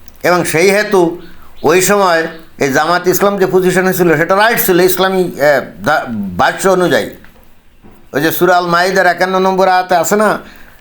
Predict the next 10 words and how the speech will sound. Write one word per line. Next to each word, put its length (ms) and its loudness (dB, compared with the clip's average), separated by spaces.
যে 420 -2
আল্লাহ 220 0
বলছে 280 0
যে, 120 0
"হে 320 2
মমিনরা, 760 2
হে 180 0
মমিন 340 2
মুসলমান, 680 0
তোমরা 520 0